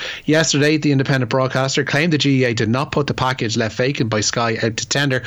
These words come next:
However, the G A A say Virgin were contacted about a potential bid, first in twenty twenty-one and then again last year,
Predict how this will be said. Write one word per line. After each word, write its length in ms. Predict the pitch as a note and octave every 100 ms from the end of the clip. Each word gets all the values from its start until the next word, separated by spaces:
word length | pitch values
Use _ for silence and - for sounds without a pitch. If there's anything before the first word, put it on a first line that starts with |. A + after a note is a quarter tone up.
| - - -
However, 380 | B2+ D3 E3+
the 100 | C#3
G 280 | C3 D#3 D3
A 80 | C#3+
A 20 |
say 240 | C#3+ D#3+ D3
Virgin 480 | A#2 D3+ E3+ D#3+ D#3+
were 220 | D3 C#3
contacted 600 | - D#3+ D3+ E3 D3+ D3+
about 220 | A#2+ C3
a 60 | A#2+
potential 400 | - D3 C#3+ C3+
bid, 300 | C#3 C3+ -
first 600 | - - - G3 G3+ -
in 120 | D#3
twenty 260 | - D3+ C#3
twenty-one 520 | - B2+ A2 A#2+ B2
and 80 | A2+
then 100 | A#2
again 300 | G#2+ A#2 B2+
last 280 | A2 G2+ -
year, 180 | A#2